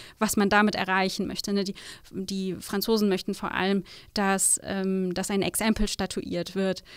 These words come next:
dass, ähm, dass, dass die Briten nicht einfach so davonkommen mit,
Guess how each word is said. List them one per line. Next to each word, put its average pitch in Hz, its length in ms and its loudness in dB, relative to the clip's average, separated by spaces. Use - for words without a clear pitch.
dass, 185 540 -2
ähm, 185 800 0
dass, - 640 -2
dass 190 200 -4
die 202 100 -2
Briten 196 400 0
nicht 190 160 -2
einfach 208 320 -2
so 190 160 0
davonkommen 190 1080 2
mit, 190 460 0